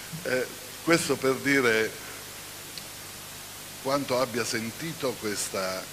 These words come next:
questo evento, anche se devo riconoscere che poco ho fatto perché si realizzasse.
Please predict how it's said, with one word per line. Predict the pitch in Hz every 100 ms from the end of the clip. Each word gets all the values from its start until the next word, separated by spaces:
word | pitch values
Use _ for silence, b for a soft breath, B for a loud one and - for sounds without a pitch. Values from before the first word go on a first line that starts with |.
| -
questo | - 98 - 98 92 92 87 85 80 -
evento, | 98 110 98 85 82 131 147 156 - - -
anche | 123 104 139
se | 120 110
devo | 113 90
riconoscere | 85 92 104 95 98 - 95 104
che | -
poco | - 131 127 107
ho |
fatto | - - 123 123 - 107
perché | - 87 - 98 95 92
si | - 85
realizzasse. | 90 85 80 85 71 - - -